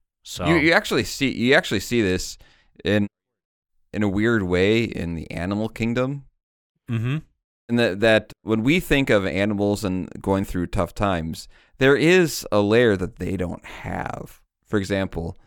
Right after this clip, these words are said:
Speaker 2: like, a dog doesn't worry, "What is, what is this gonna mean for me in five years?"
Speaker 1: Right.
Speaker 2: <laughs> Right?
Speaker 1: That's exactly
Speaker 2: It's
Speaker 1: right.
Speaker 2: like, they, they think, "Oh, when's my next meal? Okay, I'm hungry." <laughs>
Speaker 1: Right.
Speaker 2: And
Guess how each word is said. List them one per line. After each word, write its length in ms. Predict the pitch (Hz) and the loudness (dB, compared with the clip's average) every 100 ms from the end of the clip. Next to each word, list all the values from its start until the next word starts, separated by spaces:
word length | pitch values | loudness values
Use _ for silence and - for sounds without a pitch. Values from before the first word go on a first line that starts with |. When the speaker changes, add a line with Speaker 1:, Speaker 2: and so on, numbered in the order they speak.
| - | -8
Speaker 2:
like, 260 | - 113 - - | 0 0 0 -6
a 40 | |
dog 380 | 95 123 151 143 | 0 4 4 2
doesn't 300 | 120 110 95 | 0 0 0
worry, 300 | 98 101 87 | 2 2 2
"What 260 | 87 110 135 | 2 2 2
is, 180 | 117 - _ _ | -2 -12 _ _
what 180 | 117 147 | 2 4
is 120 | 98 | 2
this 180 | 113 - | 0 0
gonna 200 | 107 95 | 0 0
mean 340 | 90 95 104 | 0 0 0
for 160 | 101 87 | -2 -4
me 200 | 87 87 | -4 -4
in 120 | 82 | -4
five 360 | - 85 80 - | -6 -6 -6 -8
years?" 500 | 78 82 - - - _ _ _ - | -6 -6 -8 -12 -20 _ _ _ 0
Speaker 1:
Right. 260 | 120 90 - | 2 2 -4
Speaker 2:
<laughs> 60 | - - - - - - | -18 -20 -20 -18 -10 0
Right? 280 | 110 131 - _ - - - - | 2 2 -4 _ -20 -20 -20 -6
Speaker 1:
That's 180 | 117 113 | -4 -2
exactly 400 | 120 127 120 - | 2 2 4 4
Speaker 2:
It's 80 | 120 | 8
Speaker 1:
right. 240 | 135 123 | 8 6
Speaker 2:
like, 100 | - - - - | 2 -16 -20 0
they, 140 | 143 135 | 4 6
they 280 | 147 156 | 6 6
think, 240 | 139 135 - | 4 2 2
"Oh, 180 | - 127 | 4 4
when's 240 | 107 127 135 | 4 2 2
my 120 | 123 | 4
next 240 | 110 110 | 4 0
meal? 440 | 92 95 85 78 - | -2 -2 -2 -4 -2
Okay, 420 | 107 104 82 85 98 - | -2 0 -2 -4 -8 -8
I'm 160 | - 104 | -4 0
hungry." 600 | 110 107 90 76 76 - - | 0 -2 -4 -6 -8 -14 -10
<laughs> 180 | - - | -10 -4
Speaker 1:
Right. 340 | 101 101 92 _ | -2 0 -2 _
Speaker 2:
And 340 | 113 120 117 | 2 4 6